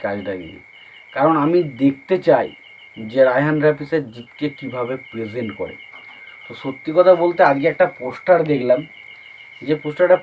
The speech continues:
ফ্যানমেড পোস্টার কি আমি ঠিক বলতে পারবো না, তবে সত্যি কথা বলতে ফ্যানমেড পোস্টারই হোক আর যাই পোস্টারই হোক, পোস্টারটা ভাই বানিয়েছে ঘ্যামা, মানে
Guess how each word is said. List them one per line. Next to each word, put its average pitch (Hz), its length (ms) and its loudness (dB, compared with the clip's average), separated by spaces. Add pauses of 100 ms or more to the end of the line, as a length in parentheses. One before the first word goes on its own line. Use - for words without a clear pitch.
ফ্যানমেড 139 420 0 (100)
পোস্টার 156 360 -2
কি - 140 -8
আমি 175 160 -4
ঠিক 160 80 -8 (160)
বলতে 135 320 0
পারবো 127 300 4
না, 131 40 -8 (880)
তবে 156 140 0 (140)
সত্যি 135 400 -10
কথা 175 160 6 (140)
বলতে 147 280 -2 (160)
ফ্যানমেড 135 460 -2
পোস্টারই 147 420 -10
হোক 165 140 -4
আর 156 140 0
যাই 123 160 0 (100)
পোস্টারই 147 520 -6
হোক, 117 140 -6 (1600)
পোস্টারটা - 760 -6
ভাই 170 120 2 (140)
বানিয়েছে 113 480 -8 (120)
ঘ্যামা, 80 260 -18 (1500)
মানে 359 220 2